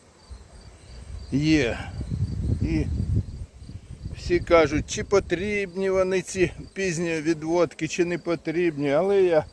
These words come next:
робив їх у серпні місяці. І зараз покажу, от таке трапилося.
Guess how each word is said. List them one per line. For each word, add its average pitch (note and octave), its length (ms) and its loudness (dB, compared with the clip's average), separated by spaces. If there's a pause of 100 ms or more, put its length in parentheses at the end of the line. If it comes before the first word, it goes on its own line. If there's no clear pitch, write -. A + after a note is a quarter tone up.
(120)
робив D#3+ 380 -2
їх D3 220 -4
у D3+ 60 -4
серпні D#3 480 0
місяці. C#3+ 580 -2 (840)
І C3+ 120 0
зараз D3 460 4
покажу, D3 680 0 (200)
от C#3+ 220 -4
таке C#3+ 320 0
трапилося. C#3 840 0